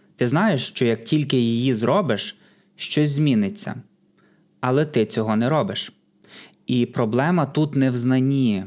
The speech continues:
Проблема в тому, що коли ти тільки починаєш це робити, з'являється відчуття, яке ніби тягне тебе назад.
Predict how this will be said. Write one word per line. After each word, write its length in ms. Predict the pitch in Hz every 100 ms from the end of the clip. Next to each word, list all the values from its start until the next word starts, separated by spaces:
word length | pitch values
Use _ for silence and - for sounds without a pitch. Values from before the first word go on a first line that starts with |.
| -
Проблема 440 | - 110 123 127 123
в 120 | -
тому, 240 | 147 156
що 240 | 131 - 113
коли 220 | 123 135
ти 160 | 131 120
тільки 400 | - 147 139 131
починаєш 920 | - 117 - 127 143 131 107 101 117
це 180 | - 107
робити, 440 | 104 131 196 127
з'являється 800 | 107 104 127 180 160 151 139 127 - - - - -
відчуття, 600 | 120 117 127 113 156 160
яке 260 | 147 143
ніби 320 | 135 147 123 117
тягне 600 | - 139 156 160 135 117
тебе 300 | 113 110 120
назад. 540 | 120 117 101 98 -